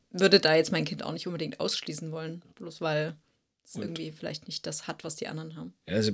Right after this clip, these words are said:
Speaker 2: bei dem, beim Handy ist, kann man ja auch noch dazu sagen, ist ja auch ein Sicherheitsaspekt, den ich da wieder sehe. Das Kind ist erreichbar, das Kind kann uns erreichen, ne? Das Kind hat die, die Möglichkeit, unabhängiger zu sein, dadurch ein bisschen mehr Autonomität zu erfahren vielleicht.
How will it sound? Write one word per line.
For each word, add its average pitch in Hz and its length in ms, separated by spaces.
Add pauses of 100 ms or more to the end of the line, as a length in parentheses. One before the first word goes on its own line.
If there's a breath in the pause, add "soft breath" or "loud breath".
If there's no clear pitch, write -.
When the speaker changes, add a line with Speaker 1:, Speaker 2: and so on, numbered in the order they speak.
Speaker 2:
bei 104 100
dem, 104 140
beim 107 140
Handy 123 280
ist, 123 240
kann 117 140
man 113 80
ja 107 60
auch 117 40
noch 113 100
dazu 117 320
sagen, 117 240
ist 110 120
ja 113 80
auch 98 100
ein 110 60
Sicherheitsaspekt, 127 840
den 107 100
ich 110 100
da 117 140
wieder 110 180
sehe. 120 240
Das 104 160
Kind 113 180
ist 104 140
erreichbar, 107 480
das 110 140
Kind 113 180
kann 104 140
uns 135 180
erreichen, 123 540
ne? 110 140
Das 104 260
Kind 113 240
hat 110 240
die, 95 100
die 110 120
Möglichkeit, 110 600
unabhängiger 110 680
zu - 120
sein, 107 340
dadurch 113 360
ein - 40
bisschen 110 320
mehr 107 160
Autonomität 107 680
zu 127 100
erfahren 117 360
vielleicht. 110 460